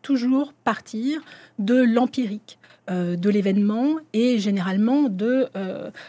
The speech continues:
euh, de l'événement douloureux et notamment catastrophique. Euh, c'est un penseur de la catastrophe,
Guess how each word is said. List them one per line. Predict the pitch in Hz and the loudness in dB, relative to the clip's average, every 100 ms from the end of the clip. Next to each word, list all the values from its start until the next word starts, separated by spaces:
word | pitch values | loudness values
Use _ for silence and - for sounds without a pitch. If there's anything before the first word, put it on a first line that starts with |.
| - 190 | -10 -4
euh, | 180 | -2
de | 180 | -2
l'événement | 190 190 196 220 214 - | -2 0 2 2 0 -4
douloureux | 180 190 185 208 269 | -8 -4 -2 2 2
et | 208 | 2
notamment | 196 196 226 254 - _ _ | -2 0 0 -2 -6 _ _
catastrophique. | 220 - 208 - 208 - - - _ - - - | -4 -2 -6 -6 -10 -10 -14 -20 _ -20 -20 -8
Euh, | 180 175 180 | -6 -4 -6
c'est | 196 190 | -6 -6
un | 180 | -4
penseur | 190 247 208 | -4 -2 -2
de | |
la | 185 170 | -4 -4
catastrophe, | 190 190 170 - 208 - - | -6 -6 -8 -8 -8 -8 -16